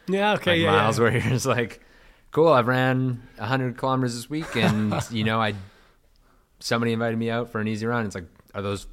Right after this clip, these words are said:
Speaker 2: five, seven extra K, like, on shredded legs, super tired, when I probably should just, like,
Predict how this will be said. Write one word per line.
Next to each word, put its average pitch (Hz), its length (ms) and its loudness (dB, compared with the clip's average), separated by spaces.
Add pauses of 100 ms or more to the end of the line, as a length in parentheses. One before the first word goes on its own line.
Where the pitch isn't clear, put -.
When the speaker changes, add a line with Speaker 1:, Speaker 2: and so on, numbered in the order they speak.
Speaker 2:
five, 95 400 -2
seven 98 340 -4
extra 98 260 -8
K, 98 380 -4
like, 85 280 -10
on 85 180 -10
shredded 92 380 -6
legs, 92 680 -6
super 95 300 -10
tired, 92 380 -2
when 90 100 -6
I 82 60 -8
probably 92 300 -6
should 92 140 -12
just, 87 140 -12
like, 90 240 -10